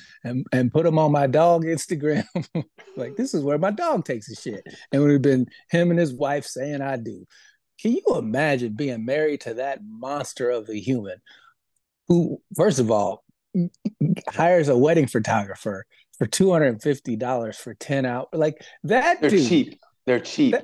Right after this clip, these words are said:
Speaker 1: That
Speaker 2: They're cheap. And they're at American Legion with no air conditioning. So they're
Speaker 1: There's
Speaker 2: cheap.
Speaker 1: nothing wrong with being cheap. There's nothing wrong with that. But you can't be cheap and be an asshole.
Speaker 2: <laughs>
Speaker 1: You
Speaker 2: Well,
Speaker 1: can't,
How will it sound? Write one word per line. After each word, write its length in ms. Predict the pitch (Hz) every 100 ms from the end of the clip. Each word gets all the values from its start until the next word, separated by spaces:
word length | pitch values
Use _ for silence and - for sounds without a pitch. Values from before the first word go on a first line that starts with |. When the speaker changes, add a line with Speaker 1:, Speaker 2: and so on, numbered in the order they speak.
| - _ _
Speaker 1:
That 120 | - - -
Speaker 2:
They're 140 | 135
cheap. 180 | 131 190 - -
And 280 | 226 262 240
they're 100 | 220
at 100 | 196
American 400 | 190 214 214 220
Legion 260 | 208 170
with 100 | 175
no 100 | 185
air 120 | 190 185
conditioning. 380 | 151 139 _ _ - -
So 100 | 190
they're 80 | 320
Speaker 1:
There's 100 | 311
Speaker 2:
cheap. 60 |
Speaker 1:
nothing 260 | 294 294 233
wrong 260 | 226 262 233
with 140 | 180
being 320 | 202 190 135
cheap. 400 | - 269 277 - _ _
There's 220 | 339 269
nothing 320 | 359 339 339
wrong 220 | 349 359
with 120 | 220 143
that. 200 | - -
But 120 | 143 165
you 60 |
can't 200 | - 302
be 100 | 220 202
cheap 300 | 240 214 -
and 260 | 160 233 208
be 140 | 151
an 100 | 113
asshole. 640 | 107 101 92 - 85 110 - -
Speaker 2:
<laughs> 160 | - - - - - - - 233 -
Speaker 1:
You 180 | 220 233
Speaker 2:
Well, 120 | 214 240
Speaker 1:
can't, 300 | 180 - -